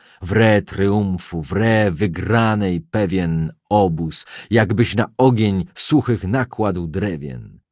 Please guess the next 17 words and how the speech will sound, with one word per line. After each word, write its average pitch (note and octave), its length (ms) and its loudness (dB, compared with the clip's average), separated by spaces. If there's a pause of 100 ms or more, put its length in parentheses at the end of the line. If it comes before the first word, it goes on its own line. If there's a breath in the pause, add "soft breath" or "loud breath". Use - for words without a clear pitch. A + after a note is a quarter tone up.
(640 soft breath)
Kiedy G#2+ 280 2
im A#2 440 4
ich G2 280 0
wodzowie G2 720 4
doświadczeni G2+ 960 0
w C#2+ 80 -6
raziech G2 760 -2
marsowych, F2+ 1120 -2
w - 120 -20
pradziadowskich G#2+ 880 0 (140 loud breath)
stawiają G2+ 880 0
obraziech F2+ 840 -4 (280 loud breath)
rycerską G2+ 1080 0
cnotę, C2+ 720 -6 (360 loud breath)
której A#2 500 4 (160 loud breath)
niestrzymane B2 920 2
ostrze G#2+ 580 -2